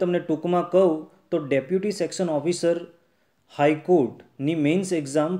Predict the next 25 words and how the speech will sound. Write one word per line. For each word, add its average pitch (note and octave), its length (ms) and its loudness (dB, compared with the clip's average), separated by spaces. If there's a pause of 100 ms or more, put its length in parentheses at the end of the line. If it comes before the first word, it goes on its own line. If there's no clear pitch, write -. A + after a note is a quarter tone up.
પચીસ G#3 500 -2
નવ E3 380 0
બે D#3 80 4 (140)
હજાર E3 180 4 (240)
બાવીસના E3 680 -2
રોજ C3 420 0 (640)
અમદાવાદ F#3+ 600 2
શહેરમાં D3+ 480 2
યોજાવાની D#3 580 2
છે, F3+ 80 -4 (440)
જે A#2+ 280 0
બાબતના E3+ 480 0 (280)
ઈ G#3+ 40 -4
કોલ F3+ 360 2
લેટર D3 220 0 (120)
તમે D#3+ 180 -2 (200)
ઓગણીસ F#3+ 360 -2
નવ D#3 200 0 (120)
બે D3+ 100 4
હજાર D3+ 180 0 (180)
બાવીસથી D#3 640 -2
ડાઉનલોડ C#3 520 -2 (200)
કરી D#3 240 4
શકશો. - 340 -8 (960)
તો D3 100 4